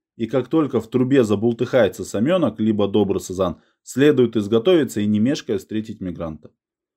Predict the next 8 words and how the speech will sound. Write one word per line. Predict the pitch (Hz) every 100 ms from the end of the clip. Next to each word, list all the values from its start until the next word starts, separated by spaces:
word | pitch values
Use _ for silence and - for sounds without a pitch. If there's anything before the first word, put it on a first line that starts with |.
| _ _ _ _ _
В | 95
нормальной | 113 180 247 233 170
гражданской | 139 151 151 190 165 165
жизни | 170 233 151
Егорыч — | 113 113 151 208 120
крепкий | - 139 180 107
сельский | - 131 156 120
специалист. | - _ 120 104 73